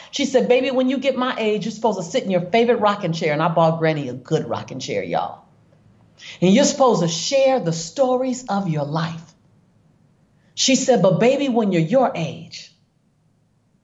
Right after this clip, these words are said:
you're supposed to do one thing. Do everything in your power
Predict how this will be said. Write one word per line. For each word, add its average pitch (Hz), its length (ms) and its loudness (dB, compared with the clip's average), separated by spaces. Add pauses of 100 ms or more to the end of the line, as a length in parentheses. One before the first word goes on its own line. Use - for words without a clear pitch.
(260)
you're 185 160 -4
supposed 196 280 0
to 156 60 2
do 143 120 -2
one 190 340 2
thing. 123 380 -2 (1000)
Do 170 380 0
everything 214 800 2
in 196 160 4
your 180 160 4
power 131 560 -4